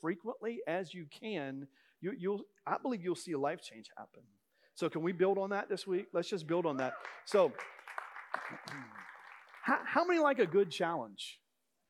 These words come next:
I like to be challenged. My, my good friend Steve Munn says it this way, "Without a challenge,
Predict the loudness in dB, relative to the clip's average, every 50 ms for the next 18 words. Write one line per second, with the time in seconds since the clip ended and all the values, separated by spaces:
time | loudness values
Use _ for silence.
0 | _ _ -2 0 2 2 2 0 0 -4 -6 -4 0 2 2 2 2 0 -6 -14
1 | -14 -14 -14 -14 -18 -20 -20 _ _ _ _ _ _ _ _ _ _ _ _ _
2 | _ _ _ _ _ _ _ -20 -18 -18 -10 0 2 2 4 6 4 6 8 6
3 | 6 6 4 2 2 2 -2 -2 2 4 4 4 4 4 2 2 2 2 0 -2
4 | 0 0 -2 0 2 0 2 2 4 6 8 8 8 6 4 2 4 6 6 6
5 | 4 2 0 -2 -6 -10 -12